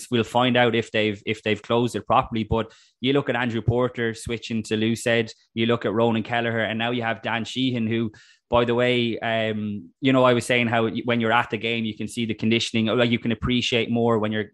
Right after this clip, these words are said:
like, at the Aviva, you're, you're up really high, but at Welford Road, you're really close. And, um, we haven't really s-, spoken to any Irish players, uh, across the board in person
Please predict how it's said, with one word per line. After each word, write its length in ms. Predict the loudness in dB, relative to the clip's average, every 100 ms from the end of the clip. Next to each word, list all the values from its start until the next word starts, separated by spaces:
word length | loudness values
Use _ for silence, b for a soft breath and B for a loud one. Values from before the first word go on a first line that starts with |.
| -4
like, 160 | -2
at 120 | -2 0
the 160 | 0
Aviva, 340 | 2 2 2 0
you're, 200 | 0 -4
you're 340 | -4 -2 0 0
up 120 | 0
really 240 | 0 0 0
high, 300 | 0 0 0
but 180 | -2 -4
at 120 | -6 _ -4
Welford 340 | -2 -2 -4
Road, 220 | -2 -2
you're 120 | -2
really 220 | -4 -4 -4
close. 380 | -2 -2 -4 -12 B B B B
And, 220 | 0 4
um, 380 | 4 4 2 -2 _ _ _ _ -4
we 160 | 4 6
haven't 360 | 6 4 2
really 200 | 0 -2
s-, 120 | -2 -6 -18 -18
spoken 580 | -14 -2 2 2 2 -2
to 220 | -2 -4
any 300 | 0 0 0 0
Irish 360 | 0 0 -2
players, 460 | -2 -2 -2 -4 -8
uh, 180 | -6 -6 -4
across 300 | 0 0 0
the 80 |
board 300 | 0 6 6
in 120 | 4 4
person 520 | 4 4 0 -2